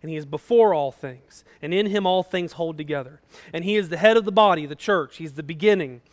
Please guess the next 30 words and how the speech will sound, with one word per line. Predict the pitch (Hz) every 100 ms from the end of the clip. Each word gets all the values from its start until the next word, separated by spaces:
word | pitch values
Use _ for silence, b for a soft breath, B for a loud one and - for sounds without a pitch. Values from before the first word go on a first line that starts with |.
| B B
the | 165
firstborn | - 214 208 214 208 202
from | 196
the | 185
dead, | 170 190 156
that | 143 156
in | 160
everything | 170 196 214 185 151 151 131 127 B B
he | 190
might | 185 180
be | 175
preeminent. | - 196 196 185 139 143 _ B B
For | _ 190 -
in | 226 247
him | 226 247 247 -
all | 196 208
the | 185
fullness | - 226 233 233 226
of | 185
God | 208 208 208
was | 180
pleased | - 214 214 202
to | 208
dwell, | 170 180 175 165 B B
and | 175 175
through | - 220 233
him | 220 196 185 185 - B 165
the |
rec-, | 170 196 202 196 185
uh, | 185 160